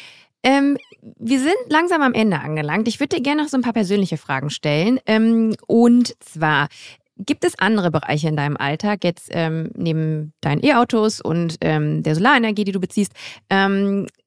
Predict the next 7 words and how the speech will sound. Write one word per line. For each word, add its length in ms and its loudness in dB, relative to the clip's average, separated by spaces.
in 160 4
denen 260 4
du 80 2
versuchst, 720 0
klimabewusst 560 2
zu 100 -4
leben? 380 -2